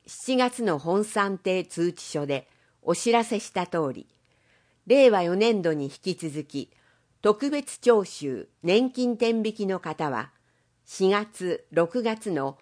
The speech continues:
保険料額は、原則二月と同額になるため、仮算定通知書は送付しません。仮算定。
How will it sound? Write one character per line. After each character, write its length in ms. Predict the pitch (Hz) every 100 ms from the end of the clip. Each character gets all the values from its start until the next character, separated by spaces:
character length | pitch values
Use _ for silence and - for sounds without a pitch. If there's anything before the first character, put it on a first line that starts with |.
| -
保 120 | 160
険 320 | 233 233 233
料 240 | 226 214
額 260 | 151 143 -
は、 200 | 131 127 _ _ _ _ _ -
原 240 | 180 220
則 540 | 226 214 196 180 165 - _
二 120 | 160 170
月 300 | 240 247 -
と 160 | 160
同 240 | 147 185 202
額 240 | 202 202
に 140 | 175
な 120 | 170 165
る 120 | 139
た 120 | 123
め、 200 | 131 120 _ _ _ _ _
仮 260 | - 202 247
算 320 | 247 240 233
定 240 | 220 208 196
通 280 | - 190
知 160 | 185 180
書 220 | - 160
は 220 | 160 - -
送 300 | - 165 165
付 100 | -
し 180 | -
ま 140 | 151 139
せ 220 | - 139
ん。 100 | 120 _ _ _ _ _ _ _ _ _ _ _ _ _ _ _ _
仮 280 | 202 226 254
算 320 | - 226 190
定。 400 | - 139 127 -